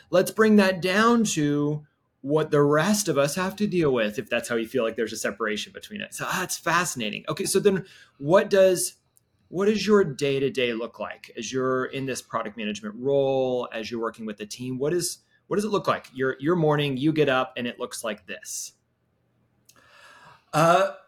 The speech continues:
Speaker 2: I almost started quoting the lyrics of Nine to Five by Dolly Parton to you, saying, you know, "Tumble out of bed, <laughs> stumble to the kitchen." Uh,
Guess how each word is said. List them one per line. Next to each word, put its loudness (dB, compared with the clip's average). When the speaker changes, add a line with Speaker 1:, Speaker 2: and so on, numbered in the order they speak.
Speaker 2:
I 2
almost 0
started 2
quoting 2
the 0
lyrics 0
of 0
Nine 0
to -6
Five 0
by 0
Dolly -2
Parton -2
to -10
you, -6
saying, -2
you -2
know, 2
"Tumble 4
out 6
of 2
bed, 4
<laughs> -10
stumble 0
to -2
the 0
kitchen." -2
Uh, 8